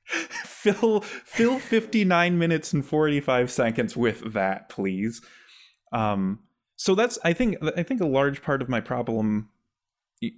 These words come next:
with poetry, and by problem with, I don't mean I don't like it. I mean, like,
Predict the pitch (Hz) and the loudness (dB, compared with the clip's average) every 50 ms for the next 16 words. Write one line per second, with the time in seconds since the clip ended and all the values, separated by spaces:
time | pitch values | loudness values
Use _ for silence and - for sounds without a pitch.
0 | - - 123 120 113 113 - - - 107 101 101 - - - 113 98 92 - - | -6 -2 2 2 2 0 -2 -4 0 0 0 0 0 -2 -4 -2 -2 -2 -4 -10
1 | - - 107 104 101 92 90 - - - - 110 101 - - 113 101 98 - 101 | -8 -6 -4 -2 -2 -2 -4 -6 -10 -4 -2 -2 -2 -2 -2 -4 -2 -2 -2 -2
2 | 98 95 98 92 92 - - 113 - 95 - 98 95 95 95 95 92 101 98 92 | -2 0 0 -2 -4 -4 -6 -6 -4 -4 -6 -4 -6 -6 -6 -6 -4 -4 -6 -6
3 | - 98 98 98 95 - 98 92 - _ - 101 104 101 101 92 92 90 92 92 | -6 -6 -6 -6 -6 -8 -12 -18 -18 _ -6 -4 -2 -2 0 -2 -2 -2 -2 -4
4 | 90 - 113 92 90 92 92 _ - | -4 -4 -6 -4 -4 -4 -6 _ -18